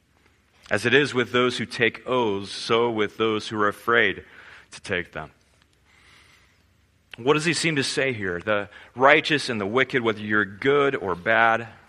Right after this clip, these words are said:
we're all gonna die. So, what should we do then? Uh, verse seven, "Go, eat your food with gladness,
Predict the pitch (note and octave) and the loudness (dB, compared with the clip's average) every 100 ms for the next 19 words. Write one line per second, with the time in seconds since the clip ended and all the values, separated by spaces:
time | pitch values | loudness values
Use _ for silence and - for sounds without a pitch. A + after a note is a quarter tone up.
0 | _ _ _ _ _ - A2+ F#2+ A#2 B2 | _ _ _ _ _ -8 -4 2 4 4
1 | A#2+ A2+ G#2 G2+ E2+ D#2+ - _ _ _ | 2 -4 -2 0 0 -2 -12 _ _ _
2 | _ _ _ _ _ _ _ _ _ - | _ _ _ _ _ _ _ _ _ -14
3 | - D3+ C#3+ F3+ E3+ - _ _ _ _ | -2 4 4 4 -2 -14 _ _ _ _
4 | - B2+ - D3+ C#3+ F3 D#3+ F2+ E2 - | 0 0 2 0 -2 -2 -2 -4 -6 -18
5 | _ _ _ _ _ _ _ _ _ _ | _ _ _ _ _ _ _ _ _ _
6 | _ - - C3 C3+ - D3+ B2+ G2 E2+ | _ -18 2 4 4 6 6 6 2 -6
7 | - - _ _ _ _ _ _ - G2+ | -16 -20 _ _ _ _ _ _ -4 4
8 | F3+ G3+ B2+ C3 E3 F#3 - - D#3 F3 | 6 6 4 0 2 2 2 0 2 2
9 | F#2 - - - A#2+ - A2 B2 E3 D#3 | 0 -6 -18 -4 -4 -4 2 6 8 6
10 | A2 E2+ - - | 2 -4 -6 -14